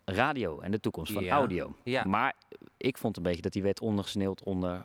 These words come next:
Speaker 1: hè, toen hadden we in één keer een hele zooi podcast uitgebracht.
Speaker 2: Nou ja, oké, de, want we hadden dus die nieuwe, nieuwe format. En toen gingen we dus, eh, want het jaar daarvoor hadden we dan een, een, een, een uur gemaakt. En dan, nou, hoe was twintig twintig? En toen het jaar daarna dachten we, "We gaan nu een playlist maken met de muziek die wij dan, eh, gekozen hadden."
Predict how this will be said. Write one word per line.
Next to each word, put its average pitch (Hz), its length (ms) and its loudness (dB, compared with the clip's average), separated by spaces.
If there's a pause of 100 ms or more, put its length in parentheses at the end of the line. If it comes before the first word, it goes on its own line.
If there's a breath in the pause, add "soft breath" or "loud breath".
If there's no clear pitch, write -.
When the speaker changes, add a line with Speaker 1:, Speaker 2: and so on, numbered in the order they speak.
Speaker 1:
hè, 90 180 -2
toen 87 140 -2
hadden 82 180 -2
we 85 60 0
in 85 80 0
één 90 140 0
keer 82 320 -2
een 87 100 -4
hele 85 180 0
zooi 95 300 2
podcast - 460 -2
uitgebracht. 104 460 0
Speaker 2:
Nou 117 140 4
ja, 139 100 4
oké, 120 260 0
de, 113 260 0
want 117 180 -2
we 120 60 2
hadden 120 220 4
dus 107 280 0
die 107 200 0
nieuwe, 104 320 2
nieuwe 104 300 2
format. 123 520 0
En 101 120 -4
toen 113 120 -4
gingen 117 160 2
we 113 60 2
dus, 107 300 -2
eh, 104 320 -2
want 104 140 -2
het 101 80 0
jaar 107 120 4
daarvoor 101 200 0
hadden 95 160 2
we 85 100 -4
dan 87 140 -4
een, 87 180 -8
een, 90 180 -8
een, 90 200 -10 (100)
een 104 100 -6
uur 143 240 4
gemaakt. 123 500 2
En 98 80 -6
dan, 95 160 -2
nou, 92 240 -2
hoe 87 100 -4
was 95 180 -2
twintig 92 300 -4
twintig? 117 460 -2
En 107 100 -10
toen 113 180 0
het 104 100 -2
jaar 110 160 2
daarna 113 200 0
dachten 120 200 -2
we, 113 60 -6
"We 110 60 0
gaan 120 120 0
nu 120 80 -2
een 113 100 -4
playlist 131 540 0
maken 98 400 0
met 123 160 0
de 113 60 -10
muziek 104 340 -2
die 107 120 -2
wij 95 220 0
dan, 90 380 -2
eh, 82 280 -4
gekozen 82 440 -4
hadden." 85 240 -2